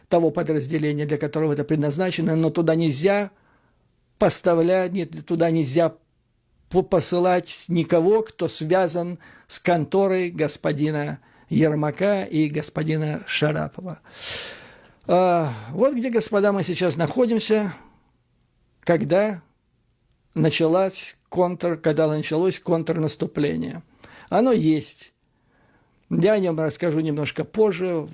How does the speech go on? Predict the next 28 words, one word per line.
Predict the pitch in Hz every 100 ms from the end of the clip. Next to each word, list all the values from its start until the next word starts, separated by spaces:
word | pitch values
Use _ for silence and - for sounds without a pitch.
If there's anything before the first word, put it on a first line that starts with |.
| -
В-, | 151 147 165 170
в-, | 165 156 139
те, | 202 196
кто | - 185
спрашивает, | - 185 180 - 160
а | 165
где | 151 185 165
же | 156
оно, | 175 202 202
но, | 170 175
наверное, | 185 190 180 175
же | 147 170 160
они, | 165 175 170 143 160 - -
эти | 165 175
люди, | 175 165
наверное, | 160 160 151 151
представляют | 147 151 - 170 165 151
собой | - - 180 156 156
контрнаступление, | 160 156 151 147 139 170 160 175 160 151
как | 156
это | 147
в | 147
кино | - 160 165
про | 160 151
Вторую | - 165 160
мировую | 151 156 156 156
войну, | 151 165 165 147 139
да? | 160 180